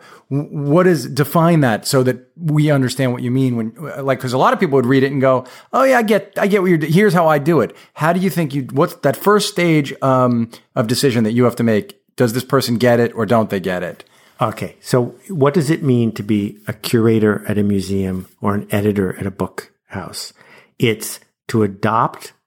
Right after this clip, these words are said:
Speaker 2: a mindset and a posture that isn't your personal one,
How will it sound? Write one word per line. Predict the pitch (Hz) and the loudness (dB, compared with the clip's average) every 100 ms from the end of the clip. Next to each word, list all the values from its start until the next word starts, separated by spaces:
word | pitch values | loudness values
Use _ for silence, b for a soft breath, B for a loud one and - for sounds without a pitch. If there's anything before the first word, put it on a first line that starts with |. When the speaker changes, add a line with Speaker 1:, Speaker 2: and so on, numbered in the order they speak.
| _ | _
Speaker 2:
a | 110 | 0
mindset | 107 110 127 127 123 | 2 2 0 0 -4
and | 120 | -2
a | 107 | -6
posture | - 104 98 - - 101 - _ _ | -6 -8 -8 -12 -12 -12 -14 _ _
that | 107 - | -10 0
isn't | 156 139 160 147 | 0 2 0 0
your | 123 120 120 110 | 2 2 2 -2
personal | - 143 139 117 92 | -6 -6 -4 -8 -10
one, | 90 - - | -12 -14 -16